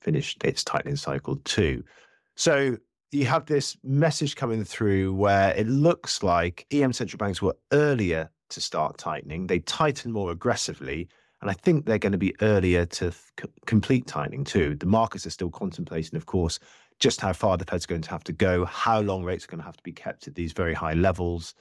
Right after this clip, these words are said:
In E Ms, that debate is a bit more advanced, and we've got to the end of tightening cycles a, a bit earlier.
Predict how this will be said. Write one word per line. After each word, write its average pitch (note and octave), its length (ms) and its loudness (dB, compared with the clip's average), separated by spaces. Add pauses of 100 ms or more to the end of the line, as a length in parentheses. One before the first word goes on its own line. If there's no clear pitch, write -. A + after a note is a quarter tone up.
(140)
In A2 420 6
E B2 160 6
Ms, E2 320 0
that E2+ 180 -2
debate E2 360 -4
is - 60 -10
a E2+ 40 -8 (100)
bit F#2 160 2
more E2+ 140 4
advanced, D#2 480 -2
and D#2 80 -4
we've - 240 -6
got - 220 2
to - 60 -20
the E2+ 120 -2
end D#2 160 -4
of C#2+ 80 -12
tightening D2 300 -8
cycles D2 380 -8
a, E2 80 -6 (120)
a D#2+ 60 -8
bit E2 260 -2
earlier. D#2+ 400 2